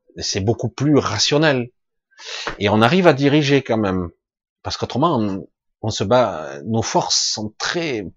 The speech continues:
brèves. C'est là, on s'en rend compte, en réalité, qu'on s'aperçoit qu'en fait, euh, même le meilleur, le plus puissant des nageurs, il tiendra pas longtemps, quoi. C'est, c'est des forces de la nature, hein, et on peut pas. Et y compris contre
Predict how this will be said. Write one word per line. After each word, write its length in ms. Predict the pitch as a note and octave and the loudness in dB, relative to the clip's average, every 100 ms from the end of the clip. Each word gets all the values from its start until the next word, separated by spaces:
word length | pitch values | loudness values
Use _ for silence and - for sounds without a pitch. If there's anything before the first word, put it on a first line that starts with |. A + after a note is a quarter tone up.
| _ _ _ | _ _ _
brèves. 560 | - G2+ - C#3 G#2 D#2+ - _ _ - | -8 -4 -4 -4 -6 -8 -12 _ _ -20
C'est 160 | - - | -4 4
là, 220 | G3 D3+ | 6 6
on 260 | G#2+ G#2 G2 | 4 0 -2
s'en 180 | - G2 | -4 -4
rend 180 | G#2 | -4
compte, 480 | G2 G#2+ F#2+ - - _ _ | -2 -2 -2 -6 -14 _ _
en 120 | - | -4
réalité, 600 | G2+ G2+ F#2 F2+ D#3+ G3+ | 2 2 2 0 0 0
qu'on 160 | - G#2 | -2 -4
s'aperçoit 540 | - G2+ G2 - G3+ | -4 -4 -6 -2 -2
qu'en 220 | G3 G#2 | -2 -4
fait, 380 | F2+ F3+ G3+ - - - - - _ - | -4 -4 -4 -8 -16 -20 -20 -20 _ -8
euh, 120 | G2 | -4
même 280 | F#2 G#2 C#3+ | 0 2 2
le 140 | A2 F#2+ | 2 2
meilleur, 480 | A2 D3 C#3+ D3+ | 2 2 2 0
le 80 | G#2+ | -2
plus 140 | - G2 | -6 -8
puissant 420 | - C3+ - C3 | -4 -2 2 2
des 160 | A2 | 2
nageurs, 320 | G2 G2 D3+ F#3+ | 2 0 -2 -6
il 160 | F#2+ | -10
tiendra 400 | - - F#2+ - | -8 -8 -4 -4
pas 180 | - G2 | 0 4
longtemps, 420 | G2 C3+ E3 C#4 | 4 4 0 -2
quoi. 260 | E3 - - _ _ _ _ - - - - | -8 -12 -20 _ _ _ _ -20 -20 -20 -20
C'est, 300 | - - - | -18 -14 -12
c'est 200 | D2 - | -10 -8
des 100 | D#2+ | -8
forces 420 | E2 - A2+ - - | -4 0 0 -2 -6
de 80 | |
la 100 | F#2+ | -4
nature, 400 | F#2+ C#3 A3+ B2+ | -2 0 0 2
hein, 280 | G#2 C#3 E3+ | 2 0 0
et 320 | A2 G2 F#2 F#2 | -2 -2 -2 -4
on 140 | F2+ F2+ | -6 -6
peut 120 | C3 | -4
pas. 240 | D#3+ F#3 - - - | 0 -2 -2 -16 -12
Et 240 | - G2+ F#2 - - | -4 -2 -4 -10 0
y 140 | F#3 | 2
compris 520 | D#3+ D3 C#3 A#2+ G3+ G3+ | 4 4 4 4 0 2
contre 540 | A#2+ A#2 - G2 - | 2 2 2 -2 -2